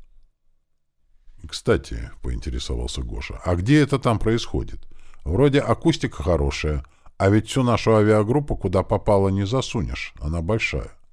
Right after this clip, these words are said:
«Там здоровенный кафедральный собор есть», — пояснил я. «Его не так давно на русские пожертвования построили.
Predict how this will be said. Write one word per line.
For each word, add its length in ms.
«Там 200
здоровенный 600
кафедральный 580
собор 420
есть», — 400
пояснил 480
я. 220
«Его 220
не 140
так 240
давно 320
на 180
русские 340
пожертвования 680
построили. 720